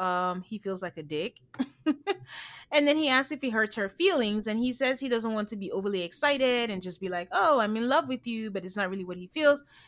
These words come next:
And Stasha says she's going back to what Pastor Kyle said, where love is more of a commitment. I, again, i-,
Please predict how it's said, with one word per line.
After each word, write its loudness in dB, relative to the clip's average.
And 4
Stasha 2
says 4
she's -4
going 2
back 2
to -10
what -4
Pastor -8
Kyle 6
said, -2
where -2
love -2
is -6
more -10
of -8
a -4
commitment. -4
I, -10
again, 6
i-, -4